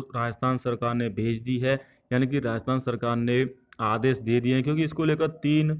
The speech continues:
रिट याचिकाओं पर हाई कोर्ट ने राजस्थान सरकार को जवाब देने को लेकर कहा था और बोर्ड को भी जवाब देने को लेकर कहा गया था कि आपने जो रिजल्ट बनाया वो किस आधार पर बनाया है। पचास परसेंट की जो क्राइटेरिया था उसको भी चुनौती दी गई थी, नॉर्मलाइजेशन को भी चुनौती दी गई थी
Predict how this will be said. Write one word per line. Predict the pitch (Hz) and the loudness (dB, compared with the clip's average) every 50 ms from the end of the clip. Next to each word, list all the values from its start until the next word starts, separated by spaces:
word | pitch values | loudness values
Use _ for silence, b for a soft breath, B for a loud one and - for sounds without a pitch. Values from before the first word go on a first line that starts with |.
| B B B B B B 117 | B B B B B B 0
रिट | 123 131 135 135 | 2 2 2 2
याचिकाओं | 147 131 123 120 120 120 - - 131 131 | 2 2 2 2 0 -2 0 0 0 2
पर | 127 139 139 135 | 2 2 2 0
हाई | - - 113 110 113 | 0 -2 -2 -2 0
कोर्ट | 104 139 135 123 117 | 2 2 2 2 2
ने | 123 131 | 0 0
राजस्थान | 127 120 117 113 113 - - 127 127 131 | 2 2 0 0 -2 -2 -2 0 0 0
सरकार | - - 123 117 110 - 120 117 117 | -2 -2 -4 -2 0 0 0 0 0
को | - - 127 123 | 0 -2 -2 -2
जवाब | 110 110 110 110 110 117 117 113 | 0 0 0 2 2 2 2 0
देने | 120 120 120 | 0 -2 -2
को | 113 117 | -2 -2
लेकर | 120 117 117 - - - | -2 -4 -4 -6 -10 -12
कहा | - - 113 107 113 117 | -10 -6 -2 0 0 0
था | - 123 120 123 - B B B B B - | 0 0 -2 -2 -2 B B B B B 0
और | 143 139 | 2 2
बोर्ड | 120 113 127 131 127 | 4 4 4 4 4
को | 117 127 123 | 4 2 2
भी | 120 127 | 2 2
जवाब | 117 120 117 113 113 110 | 2 2 2 2 2 0
देने | 113 110 110 | -2 -2 -4
को | 107 110 | -4 -6
लेकर | 107 107 117 117 | -6 -6 -6 -6
कहा | - - 107 107 107 | -6 -6 -4 -4 -2
गया | 107 110 110 110 | -2 -2 -2 -2
था | 107 117 113 | -2 -4 -4
कि | - 131 135 - - - 120 | -2 -4 -4 -4 -4 -2 0
आपने | 117 117 117 117 - - 123 120 117 | 2 4 4 2 2 0 -2 -2 0
जो | 127 127 117 113 | 0 -2 -2 -2
रिजल्ट | 113 113 104 107 117 120 110 107 | -6 -4 -2 0 0 0 0 -2
बनाया | 113 113 113 117 | -4 -4 -2 -2
वो | 120 113 - - | -4 -4 -6 -6
किस | - 117 - 123 | -6 -4 -2 0
आधार | 120 117 120 117 | 0 0 0 0
पर | 113 123 | 0 0
बनाया | 120 120 120 120 120 120 | 0 0 0 -2 -2 -2
है। | 120 123 123 | -2 -2 -4
पचास | - 117 - - 110 110 107 - | -4 -4 -6 -4 -4 -6 -6 -8
परसेंट | 113 110 - 120 120 117 | -8 -6 -6 -4 -4 -4
की | 110 - 127 127 123 - b b b b b b b b | -2 0 0 0 0 -2 b b b b b b b b
जो | 120 120 120 | -2 -2 0
क्राइटेरिया | - 113 117 117 104 120 120 120 123 120 | 0 2 0 2 2 2 2 2 2 2
था | 113 120 120 120 | 2 2 2 2
उसको | - 117 - - 127 123 | 2 0 -2 0 0 0
भी | 127 123 | 0 0
चुनौती | - 131 123 123 120 127 123 | 0 0 0 0 0 0 0
दी | 120 120 117 | 0 0 2
गई | 123 123 120 | 2 0 0
थी, | 127 131 123 | 0 0 0
नॉर्मलाइजेशन | 117 113 110 110 107 110 110 113 120 120 117 123 123 | 0 2 2 2 2 2 2 2 2 2 2 2 0
को | 120 123 120 | 2 0 0
भी | 123 | 0
चुनौती | 120 - 123 120 117 - 120 | 0 0 0 -2 -2 -4 -4
दी | 117 120 | -6 -4
गई | 117 120 120 | -2 -2 -2
थी | 120 - 127 127 131 | -2 -2 -2 -2 -4